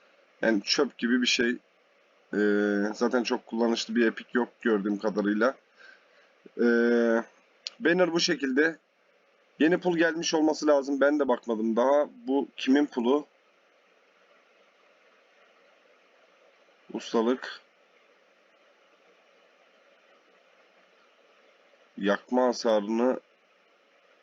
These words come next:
Yakmacı olduğu belli de. Hangi yakmacı onu çözemedim. Temel saldırı hasarı en fazla.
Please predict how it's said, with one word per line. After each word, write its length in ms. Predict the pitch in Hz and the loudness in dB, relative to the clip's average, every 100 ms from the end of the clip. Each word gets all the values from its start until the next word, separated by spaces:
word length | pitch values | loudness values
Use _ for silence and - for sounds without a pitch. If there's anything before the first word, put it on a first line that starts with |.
| _ _ _ _ _ _ _ _ _ _ _ _ _ _ _ _ _ _ _ _ _ - _ _ _ _ _ _ _ _ _ _ _ _ _ | _ _ _ _ _ _ _ _ _ _ _ _ _ _ _ _ _ _ _ _ _ -20 _ _ _ _ _ _ _ _ _ _ _ _ _
Yakmacı 580 | 110 127 - 139 143 151 | 0 0 0 -2 0 0
olduğu 520 | 156 139 151 170 156 - _ _ _ - - _ _ | 0 2 2 2 0 -6 _ _ _ -20 -20 _ _
belli 460 | 107 104 120 135 165 | -6 0 0 2 0
de. 200 | 147 98 _ _ _ _ _ _ _ _ _ _ _ _ - | 0 -2 _ _ _ _ _ _ _ _ _ _ _ _ -2
Hangi 300 | 127 143 127 | 0 2 2
yakmacı 480 | 110 - 117 120 139 | 0 0 -4 0 2
onu 300 | 131 131 - _ _ _ _ _ _ - | 2 0 -4 _ _ _ _ _ _ -8
çözemedim. 640 | - 117 131 120 110 127 _ | -4 0 0 0 -2 -8 _
Temel 260 | 120 117 120 | -2 0 0
saldırı 540 | 123 113 113 117 104 _ | 0 -2 0 0 -2 _
hasarı 360 | 110 98 104 104 | -18 -4 -2 0
en 120 | 113 | -2
fazla. 480 | 107 107 101 113 123 | -2 -2 -2 -4 -6